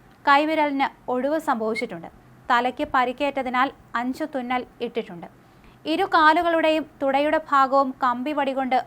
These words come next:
അടിച്ച് മാരകമായി പരിക്കേൽപ്പിച്ചു. സ്വകാര്യ ഭാഗങ്ങളിലടക്കം മുറിവേൽപ്പിക്കുന്നതിനും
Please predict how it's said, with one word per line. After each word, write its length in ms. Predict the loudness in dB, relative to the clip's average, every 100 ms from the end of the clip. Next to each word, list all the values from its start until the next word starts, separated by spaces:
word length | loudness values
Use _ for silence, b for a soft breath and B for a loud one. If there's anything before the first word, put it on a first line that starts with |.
| -2
അടിച്ച് 340 | -4 -4 -2 -2 B B 0 2
മാരകമായി 640 | 4 2 2 2 2 0 -2
പരിക്കേൽപ്പിച്ചു. 640 | -4 -2 -4 -4 -10 -12 -16 -20 -14 0
സ്വകാര്യ 400 | 4 6 4 2 0
ഭാഗങ്ങളിലടക്കം 840 | 0 2 0 2 2 2 2 0 -2 -10
മുറിവേൽപ്പിക്കുന്നതിനും 920 | -4 0 0 0 -2 -8 -6 -4 -4